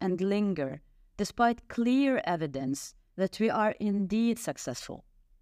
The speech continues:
You can touch your diploma, right? It's hanging there on the wall as proof of your academic success. You can see emails coming into your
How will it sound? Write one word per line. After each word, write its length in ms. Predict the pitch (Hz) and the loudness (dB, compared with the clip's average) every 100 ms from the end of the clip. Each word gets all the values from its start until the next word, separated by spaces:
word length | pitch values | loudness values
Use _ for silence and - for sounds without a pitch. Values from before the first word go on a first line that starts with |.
| _ _ _ | _ _ _
You 160 | 196 220 | -2 2
can 140 | 233 | 4
touch 220 | 349 370 | 2 0
your 80 | 202 | 0
diploma, 500 | 143 - 135 113 92 _ _ _ _ _ - | -2 -2 -2 -4 -8 _ _ _ _ _ -4
right? 360 | 151 254 - - _ _ _ _ - _ _ | 0 0 -4 -16 _ _ _ _ -20 _ _
It's 380 | - 247 - - - | -2 -2 -4 -14 -6
hanging 380 | 180 220 254 226 | 0 4 4 4
there 240 | 202 190 | 2 2
on 120 | 165 | 0
the 80 | 165 | -2
wall 400 | 143 143 131 170 - | -2 -2 -2 -2 -4
as 140 | 180 | -6
proof 360 | - 220 220 - | -2 0 0 -2
of 140 | 175 | -2
your 100 | 185 | -2
academic 460 | 185 180 196 196 - | -2 -2 -2 -2 -4
success. 680 | 202 - 311 - - - - _ _ _ _ _ - | -8 -4 0 0 -2 -12 -18 _ _ _ _ _ -2
You 200 | 185 185 | 0 0
can 160 | 190 | -2
see 320 | 185 - 233 - | -2 0 -2 0
emails 540 | 226 233 214 202 202 | 2 2 2 0 -2
coming 300 | - 202 202 | -2 -2 0
into 240 | 190 185 202 | -2 -2 -2
your 180 | 190 | -2